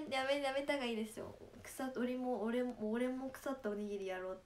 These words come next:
本当にきつかったけんね。いやいや、誰？フリーザに似とるって。どこがよ。どこが似とるさ。来世で一緒にミスカイラブハリケーンしようねって。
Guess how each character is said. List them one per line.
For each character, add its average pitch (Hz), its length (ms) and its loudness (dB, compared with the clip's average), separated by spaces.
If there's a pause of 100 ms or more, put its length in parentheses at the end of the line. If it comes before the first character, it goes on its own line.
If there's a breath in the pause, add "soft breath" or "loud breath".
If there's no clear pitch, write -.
(440 loud breath)
本 302 240 0
当 359 100 -2
に 339 120 -2
き - 80 -8
つ - 140 -16
か 349 100 2
っ 339 80 -4
た 320 100 -2
け 226 140 0
ん 185 100 -4
ね。 185 320 -8 (220)
い 185 60 -6
や 208 100 2
い 196 80 2
や、 208 80 2 (180)
誰？ 294 480 8
フ 220 80 6
リ 302 160 8
ー 415 40 6
ザ 359 100 6
に 226 140 4
似 220 60 0
と 220 100 0
る 214 140 4
っ 214 80 -10
て。 - 220 -6 (640 loud breath)
ど 262 100 -2
こ 403 200 4
が 330 120 6
よ。 208 380 0 (280)
ど 233 140 -6
こ 403 180 -2
が 349 60 2
似 254 140 -2
と 233 100 2
る 233 100 0 (140)
さ。 196 260 -2 (2000 loud breath)
来 269 160 -2
世 277 160 0
で 226 100 0
一 220 100 -2
緒 220 120 -2
に 220 80 -2
ミ 226 180 -4
ス 233 180 -8
カ 233 160 0
イ 226 40 2
ラ 226 100 0
ブ 240 80 -4
ハ 233 160 -2
リ 233 100 -2
ケ 233 140 -8
ー 226 60 -2
ン - 20 -4
し 233 140 -6
よ 226 80 -2
う 220 60 -2
ね 214 160 -2
っ - 40 -6
て。 - 260 -14